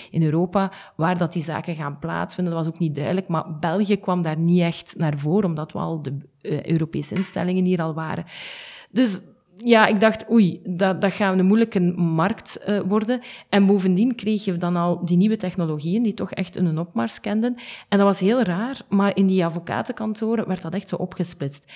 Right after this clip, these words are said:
Deed je intellectueel eigendomsrecht, met merken rond schoenen, mascara's, eh, eh, eh, eh, petscans en dergelijke, C T-scans, dat was dat, eh, het I P-departement.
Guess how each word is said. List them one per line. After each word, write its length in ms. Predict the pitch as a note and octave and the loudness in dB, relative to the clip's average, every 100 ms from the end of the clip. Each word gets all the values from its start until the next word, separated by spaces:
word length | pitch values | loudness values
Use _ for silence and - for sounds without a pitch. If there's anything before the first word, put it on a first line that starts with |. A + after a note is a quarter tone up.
| - - | -12 0
Deed 220 | F#3+ F#3+ | 4 4
je 80 | F#3 | 2
intellectueel 640 | F#3 F#3 F3 F3+ E3 D#3 | 0 0 -2 -2 0 0
eigendomsrecht, 800 | D3+ A3+ B3 C#4 - B3+ C#4 F#3+ | -2 -2 -4 -6 -6 -8 -6 -2
met 160 | E3 | 0
merken 500 | D#3 E3+ G3+ G#3 G3 | 2 0 0 0 0
rond 240 | D3 C#3+ C#3 | 0 -2 -4
schoenen, 460 | - F#3+ G3 F#3 | -2 0 2 2
mascara's, 800 | E3 F3 - F3+ F3 F3 F3 E3+ - - - | -2 -4 -6 -4 -2 0 -2 -2 -8 -14 -12
eh, 320 | - E3+ D3+ C#3+ | -2 0 0 -2
eh, 80 | D3 | -4
eh, 760 | F3+ F#3 - D3 - - D3+ - - | -6 -6 -4 -4 -4 -6 -6 -6 -10
eh, 100 | - - | -12 -6
petscans 560 | - G3 - - G#3 G#3 | -2 -2 -2 -4 -2 0
en 140 | G3+ | 0
dergelijke, 520 | F#3+ G3+ G#3 G#3 G#3 G3+ | 0 0 0 -2 -2 -4
C 240 | - C#3+ | -4 -6
T-scans, 460 | F#3+ G3+ - G#3+ - - - _ | -6 -4 -2 -2 -2 -10 -20 _
dat 140 | F3 | 0
was 140 | F3+ E3+ | 0 0
dat, 200 | D#3+ - - | -2 -2 -6
eh, 100 | E3+ D3+ D3+ - - | -4 -4 -4 -6 -12
het 280 | - E3+ - | -12 -8 -6
I 300 | D#3 - A3+ | -6 -2 -2
P-departement. 720 | A#3+ B3 A#3+ B3 A#3+ C#4+ | -2 -4 -6 -4 -4 -4